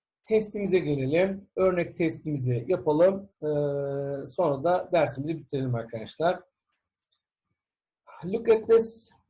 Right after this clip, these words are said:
exercise. Mm, no, I don't. I prefer listen to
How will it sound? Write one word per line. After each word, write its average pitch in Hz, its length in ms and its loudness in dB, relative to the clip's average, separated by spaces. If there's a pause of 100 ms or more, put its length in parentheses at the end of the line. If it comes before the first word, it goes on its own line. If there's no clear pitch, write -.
(100)
exercise. 175 920 0 (180)
Mm, 165 440 0
no, 202 300 6
I 156 100 2
don't. 202 300 2
I 185 380 0
prefer 202 380 0 (100)
listen 190 360 -2
to 202 260 -2